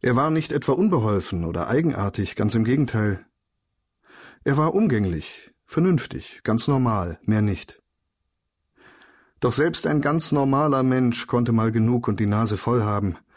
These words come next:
wollte zum Beispiel ab und zu eine Wahl treffen können. Das war nur verständlich, oder?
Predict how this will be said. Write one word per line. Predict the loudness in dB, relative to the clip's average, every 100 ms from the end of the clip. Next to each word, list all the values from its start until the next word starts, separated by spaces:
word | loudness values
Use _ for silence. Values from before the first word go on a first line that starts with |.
| -20 _ _ _ _
wollte | -2 0 0
zum | 0
Beispiel | 0 0 -2
ab | -2 -2
und | -2
zu | 0 0
eine | 0 0
Wahl | 2 2 -2
treffen | -4 -6 -4 -4 -4
können. | -2 -2 -6 _ _ _ _ _ _ _ _ _ _ _ _ _ _ _ _ _ _ _ _ -8
Das | -4 0
war | 0
nur | 0
verständlich, | -2 -4 -2 0 -2 -6 -4
oder? | 0 0 -2